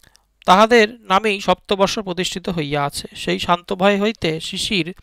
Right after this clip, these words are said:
সুখদয়, আনন্দ, শিব, ক্ষেমক, ধ্রুব, মেধাতিথির এই পুত্রগণের নামে সপ্তবর্ষ প্রতিষ্ঠিত হইয়া আছে এবং তাহারাই স্বয়ংভুব মন্বন্তরে এই সকল বর্ষের সংস্থাপন করিয়া তাহাতে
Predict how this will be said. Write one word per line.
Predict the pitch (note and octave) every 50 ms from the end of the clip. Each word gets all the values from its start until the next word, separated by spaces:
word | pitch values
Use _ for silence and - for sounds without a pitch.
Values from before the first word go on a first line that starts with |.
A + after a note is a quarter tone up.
| _ _ _ _ - - _
সুখদয়, | - - G3 - - G#3+ F3+ E3 C#3 D3+ - - D#3
আনন্দ, | E3 F3+ F#3+ F#3 E3+ D#3 D3+ - -
শিব, | - G3 F3+ D#3 D3+ - _ _ _
ক্ষেমক, | - - E3 E3 F#3+ G3 G3 F#3 E3 - D#3 D#3 F3 _ D3+
ধ্রুব, | C#3 D3+ E3+ F3 E3 C#3 - - _ _ _ _ _ _ _ _ - _ _ _
মেধাতিথির | - D#3 D#3 F3 F3+ F3 G3 G3 - G#3 F3 D#3 - - D#3+
এই | G3 G3
পুত্রগণের | - F#3 - _ _ - F#3 F3 F#3 F#3 F#3+ F#3 E3+ E3 D#3 D#3
নামে | D3 D3 D3 E3+ G#3+ A3+ F#3+ D3+ D3+ G3 - -
সপ্তবর্ষ | - - - - _ _ - F3+ D#3+ D3+ D3+ - - - G3+ A#3 C#4 - _ _ _ _ _ _ _ _
প্রতিষ্ঠিত | E3+ D3+ D3+ D#3+ D3+ - - D#3 D#3+ G#3+ G3 F3
হইয়া | D#3 C#3+ C3+ C#3 C3+ C3+
আছে | C3+ - - - - - - _ _ _ _ _ - _ _ _ _
এবং | D#3 D#3+ G3 G#3 F#3+ F3+ F#3+ _ _ _ - _ _ _ _ _ -
তাহারাই | E3+ E3 G3+ A3 A3 F3+ E3+ - -
স্বয়ংভুব | - - D#3 D#3 D#3 E3 E3+ F#3 F#3+ F#3+ G3 G3+ E3+ D#3 D#3 -
মন্বন্তরে | D3+ D3+ D3+ D3 E3 G#3 A3+ _ G#3 E3+ D3 D3 - - D#3
এই | E3+ -
সকল | - F3 - G3 F#3+ F#3
বর্ষের | D#3+ D3+ D3+ - - F#3 G3 G3+ - -
সংস্থাপন | D#3 D3 D3 - - - C#3+ C#3+ D3 D#3 D#3 D#3 - -
করিয়া | F3 G#3+ A#3 A3 - - - _ _ _ _ _ _ _ _ _
তাহাতে | - F3 D#3+ F3+ - D#3+